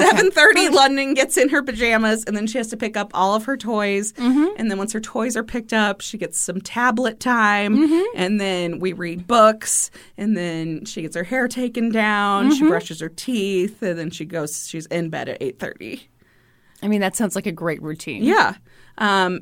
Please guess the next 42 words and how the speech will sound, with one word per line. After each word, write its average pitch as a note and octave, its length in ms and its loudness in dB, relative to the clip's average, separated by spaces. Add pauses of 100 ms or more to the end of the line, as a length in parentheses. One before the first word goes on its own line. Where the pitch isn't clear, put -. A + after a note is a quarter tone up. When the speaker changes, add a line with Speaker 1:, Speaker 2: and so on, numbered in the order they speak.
Speaker 1:
but A3+ 200 -2
then, B3+ 220 6
like, G#3 280 2 (360)
then A#3 300 0
I A3 220 8
have G#3 260 -2
to E3+ 100 0
wind C#3+ 300 -2
down C#3 240 -2
after C#3+ 240 -6
that. C3+ 320 -2
So D#3 360 2
Speaker 2:
Right. D#3+ 240 -4 (280)
Speaker 1:
usually D4 640 4
we A3 140 2
go G#3 120 6
up F#3+ 140 6
to G3 100 -2
bed E3 220 4
about D#3+ 240 -2
ten C3 240 -6
thirty. G#3+ 480 -8 (280)
Speaker 2:
Wow. C#3+ 500 -6 (220)
Hmm. G#3 340 -4 (1040)
Mm-mm-mm. F#3 680 -6
Speaker 1:
I C#4 340 8
always C4+ 500 6
am B3 80 4
like, G3 220 2
"Hey, G3+ 200 -10
wouldn't F#3+ 240 -6
it - 20 -14
be A3+ 120 -8
cool G#3+ 160 -10
if - 120 -14
we D#3+ 60 -8
went D3 120 -4
up - 80 -14
to - 80 -20
bed D3+ 200 -8
early D3 340 -8
tonight?" G3+ 460 -6